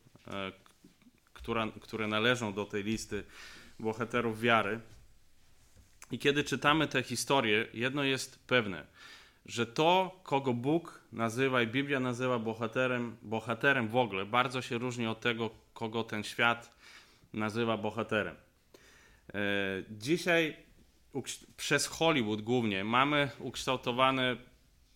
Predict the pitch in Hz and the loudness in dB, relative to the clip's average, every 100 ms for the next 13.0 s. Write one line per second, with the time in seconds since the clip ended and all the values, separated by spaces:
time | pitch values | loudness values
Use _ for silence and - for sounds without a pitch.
0 | _ _ _ - - - 127 127 131 120 | _ _ _ -20 -20 -6 0 2 2 0
1 | 139 143 117 95 90 - - - 98 104 | 2 2 2 -2 -6 -14 -20 -14 -8 -4
2 | 110 110 110 120 127 120 123 120 120 117 | -4 -4 -2 -2 0 -2 -4 -4 -4 -6
3 | - 120 113 110 - - - - - - | -2 2 2 0 -4 -18 -20 -20 -20 -20
4 | - 117 117 123 123 110 80 - - _ | -2 0 0 2 4 4 0 -12 -20 _
5 | - 98 98 90 - 110 123 117 120 113 | -14 -8 -8 -6 -4 2 2 2 -2 -4
6 | - 131 107 90 98 107 - 107 - 107 | 0 0 0 -2 -4 -4 -2 -4 -4 -8
7 | 101 101 107 98 95 - 110 127 - 107 | -6 -2 -2 -2 -6 -6 -4 -4 -6 -4
8 | 98 101 - - 98 101 - 101 113 139 | -4 -6 -8 -8 -6 -6 -4 -2 -2 -6
9 | - - - - - - - - 101 127 | -12 -20 -20 -20 -20 -20 -12 -8 0 0
10 | 120 107 117 127 139 123 110 117 127 123 | 0 0 0 0 -2 0 2 2 0 -6
11 | 110 110 120 131 120 - 117 117 120 117 | -6 -2 -2 -4 -8 -6 -2 0 -2 -4
12 | - - 107 127 123 - 110 110 110 | -12 -10 -2 -2 -2 -4 0 2 2